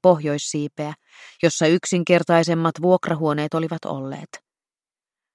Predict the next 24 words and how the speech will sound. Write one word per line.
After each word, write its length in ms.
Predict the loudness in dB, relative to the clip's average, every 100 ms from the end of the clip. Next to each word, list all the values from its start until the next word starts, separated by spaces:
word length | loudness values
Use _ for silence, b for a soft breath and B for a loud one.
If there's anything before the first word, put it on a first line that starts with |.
| -10
Savu 320 | 2 4 8
oli 180 | 8 8
valkoista 640 | 8 6 6 4 4 2 0
ja 140 | 0
sakeaa 640 | 2 -2 0 0 2 2
ja 140 | 0 0
teki 280 | -2 0 0
mahdottomaksi 840 | 2 2 -2 -4 -4 -4 -4 -4 -2
nähdä 340 | -2 -2 -4 -2
edes 220 | -2 -2 -2
käsineitä 520 | -4 -2 -6 -6 -10
kädessään. 640 | -10 -10 -10 -12 -12 -14 -16 -20 _ _ _ _ _ _ _ _ _ _ _ _ _ _ _ _ 2
Kolme 320 | 6 8 8
nukkea 480 | 4 2 0 4 4
oli 200 | 4 2
sijoitettu 580 | 0 -2 -2 -8 -12 -12
sinne. 460 | -8 -6 -6 -10 -14 _ _ _ _ _ _ _ _ _ 2
Lyllä 280 | 6 6 6
tarttui 440 | 4 2 2 4
radioon 580 | 6 4 4 4 4 4
ja 140 | 4
antoi 380 | 4 4 4 4
viimeiset 520 | 2 0 -2 -4 -2
ohjeet 380 | -2 0 -2 -4